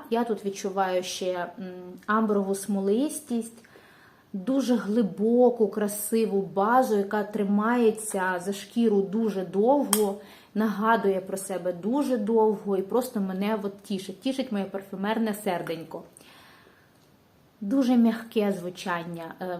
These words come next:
в нього немає шаленого шлейфу, але коли він попадає на одяг, аромат звучить яскравіше, як на мій погляд. Так що я буду наносити його все ж таки на одяг. Я буду носити його зараз в травні, і все літо він не буде звучати якось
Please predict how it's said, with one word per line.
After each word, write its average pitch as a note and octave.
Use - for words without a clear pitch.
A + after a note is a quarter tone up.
в G#3+
нього C#4+
немає C4
шаленого G#3+
шлейфу, B3
але A#3+
коли B3
він A#3+
попадає G#3
на G3
одяг, A3+
аромат G#3+
звучить G#3
яскравіше, G#3+
як F3+
на F#3+
мій F#3+
погляд. D4
Так B3
що -
я C#4+
буду A#3+
наносити A3
його F3
все F#3
ж -
таки G3
на F#3+
одяг. C#4+
Я C#4
буду B3+
носити A3+
його G3+
зараз G#3+
в -
травні, A#3+
і G#3+
все B3+
літо A#3+
він B3+
не G#3
буде A3
звучати G#3
якось G3